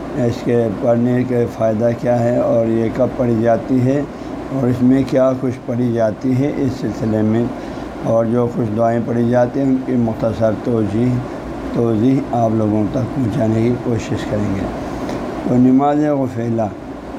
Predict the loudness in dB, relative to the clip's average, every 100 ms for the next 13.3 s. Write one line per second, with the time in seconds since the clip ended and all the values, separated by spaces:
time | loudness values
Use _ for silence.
0 | -6 0 4 4 2 0 2 4 4 0
1 | -2 0 2 2 0 -2 -2 -2 0 2
2 | 2 0 -2 -10 -10 -4 0 2 4 4
3 | 2 2 2 0 0 0 0 0 -2 0
4 | 0 0 0 -2 -2 -2 0 -4 -6 -10
5 | -10 -10 -2 2 2 2 2 2 4 4
6 | 4 2 2 2 0 -2 -4 -2 2 4
7 | 4 2 -2 -12 -14 -14 -10 -4 0 2
8 | 2 0 -2 -2 -4 -4 -4 -4 -4 -4
9 | -6 -6 -4 -2 0 0 2 0 0 -2
10 | 0 2 2 0 -6 -10 -10 -6 0 4
11 | 4 4 4 2 2 0 0 2 4 2
12 | 2 0 0 0 2 2 4 2 2 2
13 | 0 -4 -6